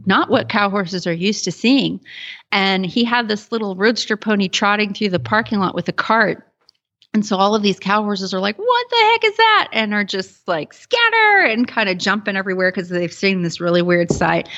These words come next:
And this one guy on his horse, he did not even pick up his reins.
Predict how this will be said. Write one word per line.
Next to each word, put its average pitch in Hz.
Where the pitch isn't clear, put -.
And 190
this 185
one 233
guy 240
on 196
his 180
horse, 185
he 214
did 190
not 208
even 202
pick 196
up 185
his 160
reins. 156